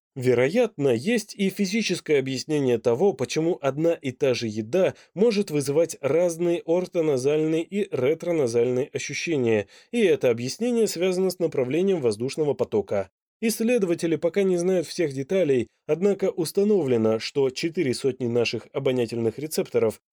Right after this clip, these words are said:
не рассредоточены по обонятельному эпителию случайным образом, а сгруппированы в несколько зон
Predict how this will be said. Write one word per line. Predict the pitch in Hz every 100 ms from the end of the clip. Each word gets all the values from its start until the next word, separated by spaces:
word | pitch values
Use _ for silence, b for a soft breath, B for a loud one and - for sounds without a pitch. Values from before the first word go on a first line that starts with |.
| _
не | 170 208
рассредоточены | - 170 165 156 - 175 170 165 208 - 139 123
по | 147 143 -
обонятельному | 131 127 127 135 127 127 143 -
эпителию | 131 139 160 160 147
случайным | - 131 113 123 135 -
образом, | 151 131 110 110 107 - _ -
а | 240
сгруппированы | 190 165 156 135 165 190 190 170
в |
несколько | 131 147 165 175 160 160
зон | 143 185 139